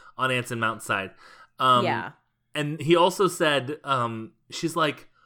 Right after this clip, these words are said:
Speaker 1: I don't remember what she said, but he said, "Well, you definitely have something going on." And I was like,
Speaker 2: Right.
Speaker 1: "That's hilarious." Um, she was like, "Don't, you know,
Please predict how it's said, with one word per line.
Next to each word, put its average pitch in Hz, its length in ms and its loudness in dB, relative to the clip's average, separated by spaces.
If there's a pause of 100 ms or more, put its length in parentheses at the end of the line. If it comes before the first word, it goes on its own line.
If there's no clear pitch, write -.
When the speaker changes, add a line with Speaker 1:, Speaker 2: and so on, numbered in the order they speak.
(1600)
Speaker 1:
I 135 60 -10
don't 160 60 -4
remember 175 220 -2
what 156 140 0
she - 140 -8
said, 127 320 -2
but 135 180 -2
he 147 120 0
said, 135 220 0
"Well, 139 220 0
you 151 160 -2
definitely 202 640 0
have 165 240 -4
something 170 580 -4
going 104 360 0
on." 101 400 -2 (420)
And 139 100 -2
I 135 60 2
was 135 160 2
like, 127 260 4
Speaker 2:
Right. 175 420 -4 (120)
Speaker 1:
"That's 131 240 -2
hilarious." 104 720 -4 (320)
Um, 135 480 4 (560)
she 220 200 0
was 190 120 2
like, 170 260 2
"Don't, 180 200 0
you 190 80 -2
know, 151 160 2